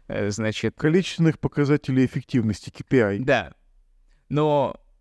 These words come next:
Speaker 1: то, что действительно Евагрий на самом деле рекомендует в одном из своих текстов, это то, что для борьбы с, э,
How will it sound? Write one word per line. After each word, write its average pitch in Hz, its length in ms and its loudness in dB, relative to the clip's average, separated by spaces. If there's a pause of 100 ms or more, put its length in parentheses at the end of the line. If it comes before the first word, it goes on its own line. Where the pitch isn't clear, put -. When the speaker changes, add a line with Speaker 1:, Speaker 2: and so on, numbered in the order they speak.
(560)
Speaker 1:
то, 156 100 0
что 156 280 2
действительно 165 420 -4
Евагрий 147 640 0
на 127 120 -2
самом 147 280 -2
деле 135 240 -2
рекомендует 131 640 -2
в 151 80 0
одном 127 280 0
из 120 80 -6
своих 127 240 -6 (200)
текстов, 123 460 -6
это 139 380 0 (520)
то, 135 140 -2
что 123 340 -2
для 123 200 -2
борьбы 131 520 0
с, 117 400 -4 (480)
э, 110 300 -2